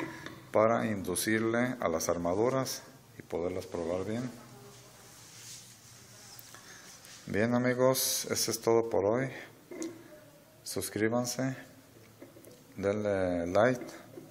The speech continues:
compártanlo y nos vemos hasta el siguiente video.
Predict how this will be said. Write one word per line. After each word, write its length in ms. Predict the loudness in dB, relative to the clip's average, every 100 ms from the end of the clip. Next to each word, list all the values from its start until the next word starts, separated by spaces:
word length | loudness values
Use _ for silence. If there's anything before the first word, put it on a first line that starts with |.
| -20 -20 -20 -18 -18 -18 -20 -20 -20 -20 -14 -14 -16 -20 -18 -6
compártanlo 760 | -4 4 6 6 2 2 2 0 -6 -14 -18 -20 -16 -16 -16 -20 -20 -20 -18 -18 -18 -20 -20 -20 -16 -16 -16 -20 -20 -20 -12
y 320 | -6 -4 -4 -6 -10 -20 -20 -20 -20 -20 -20 -20 -20 -14 -4
nos 160 | -2
vemos 360 | 2 2 2 0
hasta 280 | -2 0 0
el 80 | 0
siguiente 420 | 0 -2 -2 -2
video. 460 | 0 0 0 0